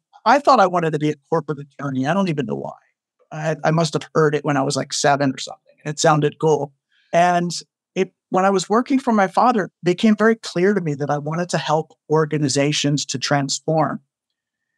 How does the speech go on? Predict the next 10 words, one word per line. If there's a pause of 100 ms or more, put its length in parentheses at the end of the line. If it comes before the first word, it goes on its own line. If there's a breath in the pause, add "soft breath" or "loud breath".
(260)
And
when
I
was
graduating
from
university,
I
decided
that,